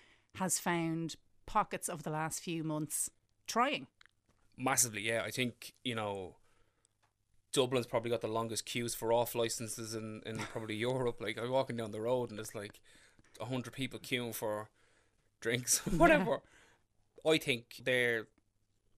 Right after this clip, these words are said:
Speaker 2: not self-medicating, but it's a form of self-care. They're looking after their emotional needs because they might need the kind of veg. They might need to just chill at home with a can
Speaker 1: Yeah.
Speaker 2: or a gin and tonic or
Speaker 1: Yeah.
Speaker 2: I don't know what.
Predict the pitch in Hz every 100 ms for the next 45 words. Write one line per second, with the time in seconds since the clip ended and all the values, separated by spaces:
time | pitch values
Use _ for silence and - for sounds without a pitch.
0 | - 165 156 147 120 - 127 156 135 120
1 | 117 127 139 139 127 139 151 131 123 113
2 | - 135 135 131 135 147 120 120 120 120
3 | 113 - _ - - _ _ 123 117 113
4 | 117 - 117 113 117 113 117 117 113 -
5 | 117 117 98 117 120 117 113 110 110 -
6 | _ - 123 117 113 127 131 - - 110
7 | 104 113 110 113 107 - - 117 131 127
8 | 113 107 110 117 127 117 110 - - 113
9 | 135 120 _ - 160 160 156 120 113 113
10 | 135 120 113 123 123 127 - - - -
11 | 123 113 113 113 - - - 185 202 190
12 | - 123 113 104 107